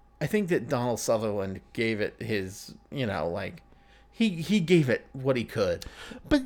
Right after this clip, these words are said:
Speaker 1: and tried to make
Speaker 2: that's
Speaker 1: it.
Speaker 2: when it, like, it, it turns into,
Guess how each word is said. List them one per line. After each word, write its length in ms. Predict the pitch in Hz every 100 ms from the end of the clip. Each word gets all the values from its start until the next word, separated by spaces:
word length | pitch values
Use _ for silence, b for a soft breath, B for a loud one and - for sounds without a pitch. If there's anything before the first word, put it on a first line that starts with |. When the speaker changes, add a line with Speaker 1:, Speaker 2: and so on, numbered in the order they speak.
| - -
Speaker 1:
and 160 | 143
tried 220 | 190 143
to 60 | 131
make 120 | 117
Speaker 2:
that's 220 | 233 226 -
Speaker 1:
it. 40 |
Speaker 2:
when 160 | 233 202
it, 220 | 175 170
like, 380 | 170 151 143 143
it, 320 | 151 139 120 -
it 160 | 135
turns 320 | - 185 165 131
into, 580 | 151 127 131 120 107